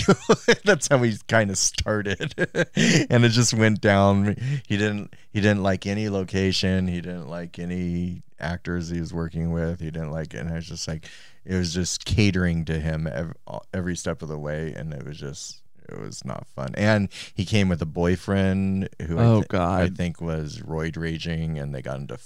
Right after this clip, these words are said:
Speaker 2: Oh,
Speaker 1: fights
Speaker 2: jeez.
Speaker 1: and everything in the hotel rooms. It was, it was a nightmare.
Speaker 2: And, uh, well, you know, if you're gonna do porn, just be a good person and be ni-,
Speaker 1: Mm-hmm.
Speaker 2: sex work is work.
Speaker 1: Yeah.
Speaker 2: And the number of times I have been on a scene with people that I'm not gonna name because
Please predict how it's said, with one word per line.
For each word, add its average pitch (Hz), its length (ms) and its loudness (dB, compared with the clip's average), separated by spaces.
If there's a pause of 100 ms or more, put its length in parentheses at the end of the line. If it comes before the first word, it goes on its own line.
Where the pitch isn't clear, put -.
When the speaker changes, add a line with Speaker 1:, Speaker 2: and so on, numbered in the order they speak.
(160)
Speaker 2:
Oh, 175 80 2
Speaker 1:
fights 165 240 2
Speaker 2:
jeez. 117 380 4
Speaker 1:
and 85 160 -4
everything 80 500 -6
in 73 180 -8
the 67 100 -10
hotel 82 400 -6
rooms. 76 560 -8
It 78 120 -10
was, 76 180 -12
it - 300 -16
was - 120 -12
a 60 60 -12
nightmare. 53 360 -10 (1300)
Speaker 2:
And, 170 280 2
uh, 98 180 -8
well, 175 400 4
you 151 140 4
know, 185 260 2
if 165 220 -2
you're 151 80 -2
gonna 190 180 0
do 214 180 -2
porn, 120 520 2 (240)
just - 240 -2
be 123 100 6
a 95 140 4
good - 260 2
person 113 420 4
and 110 160 2
be 120 140 2
ni-, 110 140 2
Speaker 1:
Mm-hmm. 131 560 -4
Speaker 2:
sex - 340 2
work 180 260 4
is 165 200 4
work. 104 400 2 (280)
Speaker 1:
Yeah. - 140 -8
Speaker 2:
And 131 340 8
the 131 40 4
number 180 240 4
of 160 80 2
times 170 340 6
I 135 200 8
have 135 120 6
been 135 120 4
on 135 120 4
a 123 60 2
scene 139 240 2
with 123 100 2
people 135 240 4
that 127 100 6
I'm 127 120 6
not 127 160 6
gonna 127 140 6
name 120 260 4
because 120 500 4